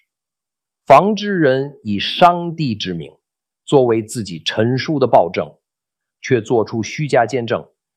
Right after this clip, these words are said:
也就是不可接着上帝的名作为证。此外，我认为既然主的生命在圣经里被写下超过六千次以上，而且在好几处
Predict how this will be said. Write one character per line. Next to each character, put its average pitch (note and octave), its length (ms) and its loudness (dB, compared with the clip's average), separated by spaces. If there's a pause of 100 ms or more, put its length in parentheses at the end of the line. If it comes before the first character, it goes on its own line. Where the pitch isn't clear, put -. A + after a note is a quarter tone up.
(140)
也 F#2+ 140 0
就 G2+ 120 -4
是 G#2 140 -4
不 C3+ 180 -4
可 G#2 160 -6
接 A#2+ 320 0
着 A2+ 320 2 (520)
上 C#3+ 420 2
帝 A#2+ 180 -4
的 G#2+ 120 0
名 A#2 320 0
作 A2 180 2
为 F2+ 220 0
证。 F2 200 -10 (400)
此 - 280 -12
外， E2+ 340 -8 (320)
我 G#2 220 -10
认 B2+ 240 -8
为 B2 400 -8 (260)
既 C#3 160 -16
然 A#2+ 320 -8
主 B2 220 -14
的 A#2+ 100 -10
生 A#2+ 320 -10
命 A#2+ 240 -14
在 A2+ 180 -8
圣 D3 360 -10
经 C3 260 -16
里 C3+ 360 -16 (180)
被 B2+ 140 -10
写 A#2 320 -12
下 A2 180 -8
超 B2+ 340 -8
过 B2+ 180 -12
六 A#2+ 200 -12
千 B2 300 -14
次 B2 260 -18
以 G2+ 140 -18
上， F2 300 -12 (580)
而 A2 180 -6
且 G#2+ 440 -8 (340)
在 C3+ 180 -4
好 C3 500 -6
几 D3 240 -20
处 A2+ 360 -16